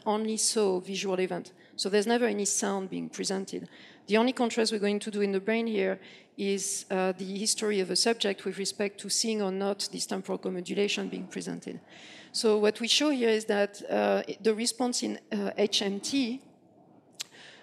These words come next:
um, of the audiovisual group actually showed a change in the neurometric threshold, which we did not observe in the, uh, two other groups.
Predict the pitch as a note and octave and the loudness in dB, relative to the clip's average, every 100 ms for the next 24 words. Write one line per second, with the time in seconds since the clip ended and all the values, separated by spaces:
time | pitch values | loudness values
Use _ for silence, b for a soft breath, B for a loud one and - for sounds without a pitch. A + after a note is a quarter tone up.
0 | - G#3+ G#3 G3+ G3+ G3+ G3+ G3 - A3 | 4 6 6 4 2 0 -2 -4 0 2
1 | G#3+ G#3+ G3+ A3+ C4 G#3 G3 G3 F3+ F3+ | 2 2 0 2 0 -2 -4 -2 -4 -4
2 | B3 A3 - - - G3+ G3+ - A3+ G#3+ | -4 -4 -8 -20 -2 0 0 -2 -2 -2
3 | - B3 B3 G#3+ - A#3 A#3 A3+ - G#3+ | 0 2 0 0 0 0 0 -2 -4 -4
4 | G#3 G#3 A#3 A#3 G3 - F#3+ - F#3+ - | -2 0 2 2 -2 -6 -8 -4 -2 0
5 | G3 F#3+ G3 - G3+ G#3+ G#3+ G3 G3+ F#3+ | -2 -2 -6 -10 -8 -4 -2 -2 -2 0
6 | G3 F#3+ F#3 G3+ F#3 F#3 F#3+ F3+ E3 - | 0 0 -2 -6 -6 -6 -4 -4 -4 -8
7 | - G#3+ G3 F3+ F3+ F3+ - | -8 0 0 0 -4 -6 -6